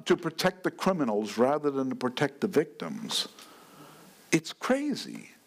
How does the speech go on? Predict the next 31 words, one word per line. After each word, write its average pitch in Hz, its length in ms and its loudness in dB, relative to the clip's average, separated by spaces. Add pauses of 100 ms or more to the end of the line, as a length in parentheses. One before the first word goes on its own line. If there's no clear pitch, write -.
It's - 200 0
insanity. 170 800 0 (460)
That's 185 480 2 (180)
the 156 120 8
lawlessness 147 760 2
that - 180 0
the 131 80 4
world 120 480 4
can't 156 320 0 (220)
figure 151 280 4
out. 160 160 2
It's - 140 -4
a 120 40 2
mystery. 120 600 2 (300)
And 170 340 0 (320)
only 240 400 4
he 233 920 4 (920)
who 208 420 4
now 180 260 6
restrains 151 720 0
will 143 200 4
do 220 260 4
so 131 380 4
until 175 400 2
he 277 260 4
is 175 220 2
taken 165 340 2
out 156 160 2
of 156 60 -6
the 160 60 -4
way. 196 260 2